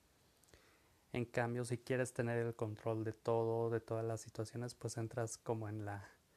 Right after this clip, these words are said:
paranoia y también, este, empiezas a hacerte como inventarte enferme-, enfermedades, este, y muchos problemas, ¿no? De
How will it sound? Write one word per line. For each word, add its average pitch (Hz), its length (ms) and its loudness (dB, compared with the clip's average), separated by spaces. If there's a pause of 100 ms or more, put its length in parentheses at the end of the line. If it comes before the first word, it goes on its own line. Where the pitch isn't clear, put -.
(340)
paranoia 117 800 0
y 110 420 -4 (540)
también, 107 380 -4 (160)
este, 101 800 -6 (1040)
empiezas 113 520 -4
a 120 60 2
hacerte 113 540 -4
como 104 580 -4 (580)
inventarte 113 680 0
enferme-, 113 600 0 (120)
enfermedades, 113 1200 0
este, 104 580 -6 (800)
y 131 100 0
muchos 120 640 0 (140)
problemas, 107 720 0
¿no? 117 140 -2
De 104 340 -2